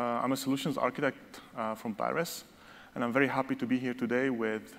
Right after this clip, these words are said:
Luca, who's the V P of architecture at The Zone. So if you look at the title of the session, you will see three main keywords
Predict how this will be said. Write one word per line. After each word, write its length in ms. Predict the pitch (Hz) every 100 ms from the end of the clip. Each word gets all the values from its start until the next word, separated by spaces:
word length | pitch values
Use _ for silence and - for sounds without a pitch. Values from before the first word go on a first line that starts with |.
| -
Luca, 340 | 123 135 170 - -
who's 140 | 120
the 80 | 117
V 100 | 127
P 160 | 147
of 160 | 135 -
architecture 600 | 123 - 135 143 - 156 -
at 180 | 131 - -
The 100 | 117
Zone. 260 | 113 110 92 - - - - - - - - - - - - - -
So 400 | - 254 135 156 - -
if 240 | 190 190 202
you 80 |
look 240 | 196 214 - 151
at 240 | 139 131
the 60 | 135
title 320 | 147 160 170
of 120 | 135
the 60 | 135
session, 500 | - 143 131 135 139
you 60 |
will 100 | 131
see 320 | 127 - 156 170 - - - -
three 280 | 165 196 190
main 300 | 160 156 143
keywords 600 | - 156 143 147 143